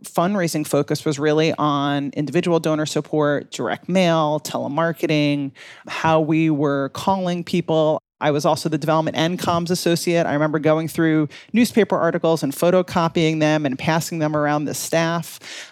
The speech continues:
That's how we would share what information <laughs> was going on. And at the time, really, we weren't using communications yet to build deep relationships. We were sharing information out there. We were telling people what we were doing through these mass communications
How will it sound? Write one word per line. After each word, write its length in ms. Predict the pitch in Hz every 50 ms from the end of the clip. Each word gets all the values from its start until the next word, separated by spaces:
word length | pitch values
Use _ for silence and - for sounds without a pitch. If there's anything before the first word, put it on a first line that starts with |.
| _ -
That's 220 | - 151 156 -
how 80 | - 151
we 160 | 151 156 151
would 160 | 151 143 143
share 340 | - - - 151 160 156 160
what 160 | 151 147 143
information 540 | 151 160 156 - 143 139 147 156 - - 165
<laughs> 0 |
was 160 | 160 - -
going 420 | - - - - - 175 156 151 170
on. 500 | - - 151 160 170 175 185 196 220 - - - - - - - -
And 140 | - 190 196
at 80 | 202 -
the 80 | 220
time, 340 | 208 - 269 294 320 285 254
really, 200 | 240 226 220 214
we 120 | 208 214
weren't 320 | 208 196 226 240 254 240 -
using 300 | 208 214 202 - 214 202
communications 880 | - - 214 185 185 175 180 180 - 190 180 170 - 175 170 165 147
yet 440 | 160 156 151 165 165 165 156 - -
to 120 | - - -
build 260 | 135 165 160 165 160
deep 220 | - 160 147 -
relationships. 640 | 151 147 147 170 196 214 - 151 - - - - -
We 100 | 151 156
were 160 | 147 151 156
sharing 520 | 143 - - - - 214 202 202 196 196 147
information 540 | 160 160 - 175 156 151 151 - 165 139 -
out 260 | - 147 147 147 -
there. 160 | - 151 151
We 140 | 147 147 143
were 100 | 139 147
telling 380 | - - - 202 214 226 214 185
people 380 | - 185 165 - 165 151 151
what 180 | 143 151 - -
we 100 | 147 147
were 160 | 143 143 143
doing 380 | 143 139 156 156 156 151 147 143
through 240 | - 170 185 196
these 180 | 180 185 175 147
mass 320 | 156 143 143 143 151 147
communications 800 | - - - 147 135 135 113 98 - 262 311 269 - 202 170 -